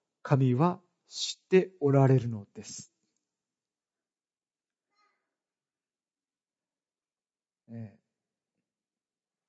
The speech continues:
ー、もし人間がこの木の実を食べたら、「もっと頭が良くなるんだよ」って、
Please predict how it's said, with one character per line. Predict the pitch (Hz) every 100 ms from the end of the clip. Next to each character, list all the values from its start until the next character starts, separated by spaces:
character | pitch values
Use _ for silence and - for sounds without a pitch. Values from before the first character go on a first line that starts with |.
| - - _ _ _ _ _ _ _ _ _ _ _ _ _ -
ー、 |
も | 165
し | - 156 131 - _ -
人 | 143 170 170
間 | 160
が | 143
こ | - 151
の | 147 _ _ _ _
木 | - 160
の | 131
実 | 113
を |
食 | 107 127
べ | 123
た | -
ら、 | 107 127 - _ _ _ _ _ _ _ _ _ _ _ _ 135
「も | 160 240
っ | - -
と | 240 208
頭 | - 220 220
が | 214
良 | 220
く | 226
な | 214
る | 214 214
ん |
だ | 208 208
よ」 | 202 202 208
っ | _ -
て、 | 143 -